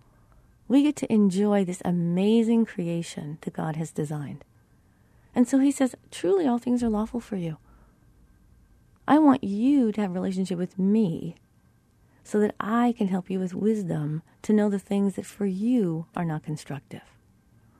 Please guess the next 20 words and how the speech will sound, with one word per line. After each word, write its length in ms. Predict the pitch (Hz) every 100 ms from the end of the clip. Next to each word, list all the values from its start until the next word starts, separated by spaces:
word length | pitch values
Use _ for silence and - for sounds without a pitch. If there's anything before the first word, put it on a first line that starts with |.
| _ _ _ _ _ _ _ - -
So 160 | - 285
there 160 | 302
are 60 | 294
some 240 | - 349
things 300 | 370 302 269
for 120 | - 240
me 380 | 208 214 285 - - - -
that 100 | 247
are 80 | 269
not 180 | 269 262
constructive 540 | 233 - 190 - 180
for 160 | - 165
me. 180 | 151 - - _ _ _ _ _ _ _ _ -
My 120 | 202
husband 360 | 208 208 226 208
can 140 | 208
watch 180 | 208 -
certain 340 | - 254 214
movies 440 | 214 220 226 226 -
that 240 | 196